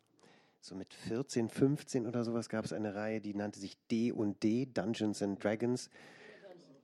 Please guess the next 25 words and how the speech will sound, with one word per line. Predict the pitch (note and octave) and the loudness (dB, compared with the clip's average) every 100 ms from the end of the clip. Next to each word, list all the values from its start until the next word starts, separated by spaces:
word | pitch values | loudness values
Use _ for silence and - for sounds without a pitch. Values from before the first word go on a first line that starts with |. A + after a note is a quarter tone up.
| _ - - - - - - | _ -18 -18 -18 -20 -20 -14
die | - D#3 | -2 4
ja | C#3 C3 | 6 6
wahrscheinlich | B2 C3 B2+ B2 A#2+ | 6 6 6 6 2
auch | C3+ D3 - - - _ - | 4 4 4 -6 -10 _ -8
darauf, | - C3 C#3+ C3+ C#3 - | -4 6 6 10 8 6
äh, | B2+ C3+ A#2+ | 8 8 8
fußte | - E3+ D3+ - - C#3 | 4 2 2 2 6 6
oder, | B2 B2+ G#2+ | 6 4 2
oder | A#2+ A#2+ | 0 -2
darauf | A#2 A#2 A#2 | -2 -4 -6
basierte, | - B2 A2+ B2+ A#2+ | -2 -2 2 4 6
so | A2 | 6
ein | A2+ | 6
bisschen | A#2 A#2+ | 4 2
eben | G#2+ G#2+ A2 | 2 4 2
auf | A2 | 2
diesen | A#2 A2 | 2 4
Motiven. | G#2+ - A#2+ A2+ A#2+ - - - - - - - - | 4 2 -2 4 4 4 -8 -14 -16 -18 -20 -12 2
Äh, | A#2 G#2+ | 4 4
der | F#2+ A#2+ B2 A2 | 6 8 8 6
war | A2+ | 4
ich | |
total | - B2 B2+ C3 | 2 4 6 6
verfallen | A#2 - A2+ B2 C3+ C3+ | 4 4 6 8 8 6
und, | - A#2+ A#2 A2+ A2 | 6 6 6 6 4